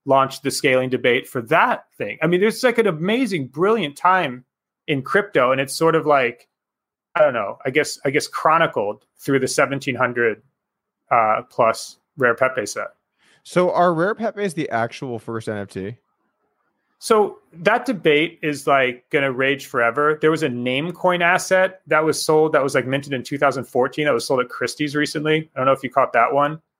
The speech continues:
Speaker 2: Mm-mm.
Speaker 1: But, uh, it was, and, like, and, uh,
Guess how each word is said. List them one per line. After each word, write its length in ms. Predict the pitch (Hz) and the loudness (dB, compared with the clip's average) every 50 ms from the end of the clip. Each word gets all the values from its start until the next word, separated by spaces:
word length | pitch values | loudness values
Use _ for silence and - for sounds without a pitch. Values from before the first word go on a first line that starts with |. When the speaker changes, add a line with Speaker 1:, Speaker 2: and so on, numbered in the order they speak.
| - | -20
Speaker 2:
Mm-mm. 260 | - - 104 110 110 104 | -20 -20 -18 -14 -4 0
Speaker 1:
But, 200 | 135 127 127 - | 0 0 2 4
uh, 280 | 139 131 127 120 117 - - _ _ _ - | 4 4 4 4 2 0 -4 _ _ _ 0
it 80 | 156 | 0
was, 340 | 151 156 160 143 - - - - 160 | 2 2 2 0 -2 -6 -12 -10 -6
and, 280 | 170 165 160 151 143 | -4 0 0 0 2
like, 240 | 147 143 139 - - - 165 | 2 0 0 0 -4 -4 -2
and, 200 | 151 143 135 135 | -2 0 2 2
uh, 220 | 135 127 123 127 | 2 4 2 2